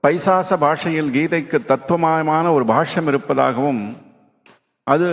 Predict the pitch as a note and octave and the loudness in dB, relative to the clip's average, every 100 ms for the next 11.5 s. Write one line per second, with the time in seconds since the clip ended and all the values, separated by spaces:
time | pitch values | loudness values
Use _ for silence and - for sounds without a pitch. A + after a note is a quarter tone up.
0 | D3 B2 D3+ F3 F#3 F3 F3 D#3+ D3 D#3 | 0 0 0 -2 -2 0 0 0 -2 -2
1 | D#3 D3+ C#3+ C#3 C#3 D3+ C#3+ A#2+ A#2 G#2+ | -2 0 0 0 -2 -2 -2 2 2 0
2 | G2+ G2 - - _ _ _ _ B2 D3+ | -2 -6 -12 -20 _ _ _ _ 0 0
3 | F#3+ F#3+ F#3 C#3 D3 F3+ F#3 F3+ F3+ F#3 | 2 0 0 0 0 0 0 0 0 -2
4 | D#3+ D#3 D#3+ D#3 C3+ C3+ E3+ C3+ A#2+ D3 | -2 -2 0 0 0 0 0 0 0 0
5 | E3+ E3+ E3 D#3+ B2 C3 A2 - D3+ D#3+ | 0 -2 0 0 0 -2 -6 -2 2 2
6 | C#3+ - B2+ B2+ C#3+ E3 B2+ B2 D#3 D#3+ | 0 0 -2 0 0 0 2 2 2 0
7 | F3+ D#3 C#3 B2 - B2+ E3 E3 D#3+ C#3+ | 0 0 0 -2 -2 0 0 0 0 2
8 | D3+ F3 - F#3 - C3+ C#3+ D3 B2 A#2+ | 0 -2 -4 -6 -2 -2 0 0 0 0
9 | B2 G#2+ G#2 - - _ _ _ _ _ | 0 -2 -4 -10 -20 _ _ _ _ _
10 | B2+ C3+ D3 D3 D#3 C#3+ A#2+ B2+ D3 C3+ | 0 2 2 0 -2 -2 -2 -2 -2 -2
11 | B2+ C#3+ C3 D#3 | 0 0 0 -4